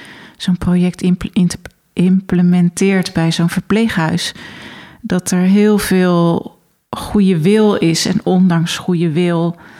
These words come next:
ehm, ja, loop je tegen een heleboel dingen aan, gewoon omdat je uit hele verschillende werelden komt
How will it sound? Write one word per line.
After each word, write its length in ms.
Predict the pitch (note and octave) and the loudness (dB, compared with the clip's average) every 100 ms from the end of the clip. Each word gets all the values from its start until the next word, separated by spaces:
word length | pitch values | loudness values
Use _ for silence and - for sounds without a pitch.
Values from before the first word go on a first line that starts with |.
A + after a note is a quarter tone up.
| - - - - _ _ | -20 -20 -20 -20 _ _
ehm, 600 | - F#3 F3+ F3+ F3+ F#3 F3+ F3 _ _ _ _ _ - | -4 0 0 0 2 0 0 -4 _ _ _ _ _ -12
ja, 260 | - F#3 D#3+ | -4 -2 0
loop 280 | F#3+ G#3+ - | 0 0 -2
je 100 | G#3 _ | -6 _
tegen 260 | - A#3+ A3+ | -2 0 2
een 60 | A#3+ | 2
heleboel 360 | C4 A3+ G3+ | 2 0 0
dingen 300 | E3+ A#3+ A3 | 2 2 2
aan, 340 | - G3 G#3 G3 | 2 2 2 2
gewoon 480 | - G3+ G#3 G3+ - | 0 0 2 0 0
omdat 440 | G3 G3 G3 G3 | 2 2 0 -4
je 340 | - F3+ F3+ - _ _ _ _ _ _ - | -4 -2 -2 -6 _ _ _ _ _ _ -6
uit 320 | G3 G3+ - | -2 -2 0
hele 260 | G#3+ A3 | 0 0
verschillende 540 | - G3 - G3 G3 F#3 | -2 -6 -2 0 2 2
werelden 440 | F#3+ F#3+ F#3 F3+ | 2 0 0 -4
komt 380 | - F3 F3+ - | -2 0 0 -4